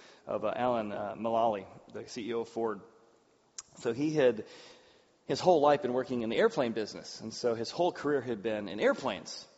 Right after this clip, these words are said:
But he got picked to be the new C E O of Ford. And of course, everyone in Detroit is like, "What are you bringing somebody from the airplane business, Boeing specifically, into the automobile interest? This is a terrible hire. This is a terrible decision. This is never gonna work."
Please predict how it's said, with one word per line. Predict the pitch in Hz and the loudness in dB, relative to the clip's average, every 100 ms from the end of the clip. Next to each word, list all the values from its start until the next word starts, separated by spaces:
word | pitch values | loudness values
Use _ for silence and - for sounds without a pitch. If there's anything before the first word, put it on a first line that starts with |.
| _ - - | _ -20 -10
But | - 117 | -6 -4
he | 196 | 0
got | 190 - | 0 0
picked | 175 160 | -2 -2
to | 131 | -2
be | 139 | -2
the | 131 | 0
new | 143 | 0
C | - - 147 143 | -2 -4 -2 0
E | |
O | 127 | 0
of | 120 | -2
Ford. | - 107 92 - - _ _ - _ - | -4 -6 -6 -12 -20 _ _ -20 _ -10
And | 117 | -8
of | - | -4
course, | 123 | -2
everyone | 143 175 156 | 0 0 0
in | |
Detroit | 120 - 160 139 | -2 -2 0 2
is | 120 127 | 0 -4
like, | 117 | -2
"What | 127 175 | -2 -2
are | |
you | 208 | -2
bringing | 147 143 131 | 0 0 0
somebody | - 143 131 127 | -2 -2 -2 -4
from | 113 | -4
the | 107 - | -6 -4
airplane | 139 - 110 101 | -4 -4 -8 -8
business, | 87 95 - 113 - - _ _ _ _ _ - _ _ _ _ 113 | -10 -12 -12 -16 -16 -18 _ _ _ _ _ -20 _ _ _ _ 2
Boeing | 139 110 95 | 4 4 -6
specifically, | - - 127 101 92 98 117 - _ _ - | -10 -8 -8 -8 -12 -14 -14 -18 _ _ -6
into | 151 156 - | -4 -2 -2
the | - - | -2 0
automobile | 160 180 135 113 107 | 2 2 0 -2 -6
interest? | 107 104 - | -6 -10 -10
This | 117 | -10
is | 107 | -8
a | 107 | -10
terrible | - 156 156 151 | -2 0 0 -2
hire. | - 131 131 | 0 2 2
This | 120 117 | 0 -6
is | |
a | 113 | -8
terrible | - 147 135 | -2 0 0
decision. | 127 - 127 120 | -4 -4 -2 -2
This | 113 | -4
is | 120 | -2
never | 120 110 | -2 -2
gonna | 104 | -6
work." | 101 90 | -6 -8